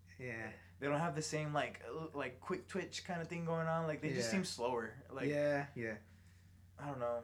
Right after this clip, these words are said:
Speaker 1: But I, I see myself, I, I'm, like, slowly, like, transitioning more for, like, the modern stuff. So I'm, like, I'm hoping this one's better. Like,
Speaker 2: Mm-hmm.
Speaker 1: I, I've wa-, I've gone back and watched, like, an old couple classic movies. I'm just like, Damn, man, this is, like, it's not the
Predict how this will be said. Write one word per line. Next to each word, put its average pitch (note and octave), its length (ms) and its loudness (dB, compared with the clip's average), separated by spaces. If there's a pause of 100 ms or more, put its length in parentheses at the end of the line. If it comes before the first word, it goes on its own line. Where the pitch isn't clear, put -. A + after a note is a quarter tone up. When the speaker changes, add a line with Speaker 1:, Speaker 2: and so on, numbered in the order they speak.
(120)
Speaker 1:
But E3 120 6
I, F3+ 300 2
I E3 60 4
see - 400 -4
myself, A3 380 -2
I, C3+ 200 0 (840)
I'm, E3 160 0
like, C#4 140 2
slowly, D#3 600 6
like, B2 300 0 (680)
transitioning C3 460 -4
more A#2+ 260 -2 (100)
for, B2 100 0
like, G#2+ 200 -4
the G2+ 100 -10
modern F#2+ 400 -6
stuff. F#2 180 -12
So A#2+ 140 -6
I'm, G#2+ 160 -2
like, A#2 180 -6
I'm C3 140 -2
hoping C#3+ 340 0
this C#3 140 -4
one's B2 140 -6
better. A2+ 340 -4 (120)
Like, A2+ 140 -2
Speaker 2:
Mm-hmm. A#2 180 0
Speaker 1:
I, - 40 0
I've C#3 100 -4
wa-, D3+ 200 8
I've C3+ 300 -6
gone C#3+ 220 0
back C#3 220 4
and B2 100 -6
watched, A2+ 220 -6
like, A2 100 -6
an G#2+ 60 -8
old A2+ 260 -6
couple A#2 200 -8
classic G2+ 340 -8
movies. A2 260 -6
I'm G#2+ 140 -8
just F#2 140 -18
like, - 140 -20 (120)
Damn, C#2 240 -18
man, E2+ 120 -16 (140)
this - 140 -20
is, - 60 -16
like, G2 200 -12
it's - 100 -20
not F#2 120 -16 (140)
the - 0 -